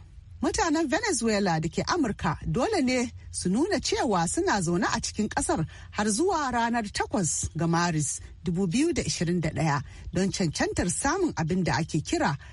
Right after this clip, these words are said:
kariya ta ɗan lokaci, wato T P S, in ji jami'ai ga manema labarai. Idan sun cika ka'idojin, za a ba su izinin zama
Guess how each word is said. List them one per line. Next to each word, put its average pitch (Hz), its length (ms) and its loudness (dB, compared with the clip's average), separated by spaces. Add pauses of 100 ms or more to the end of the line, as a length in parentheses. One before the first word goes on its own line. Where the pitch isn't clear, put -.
(140)
kariya 311 560 2
ta - 160 0
ɗan 294 160 2
lokaci, 269 640 0 (100)
wato 175 400 2
T - 160 0
P 269 240 -2
S, 151 300 -2 (220)
in 214 120 0
ji 359 160 0
jami'ai 180 460 2
ga 175 80 0
manema 208 500 2
labarai. 156 560 0 (240)
Idan 277 240 2
sun 339 180 2
cika 427 240 -2
ka'idojin, 294 880 0
za 180 140 0 (100)
a - 40 0
ba 214 200 2
su - 140 -4
izinin 254 420 0
zama 294 180 2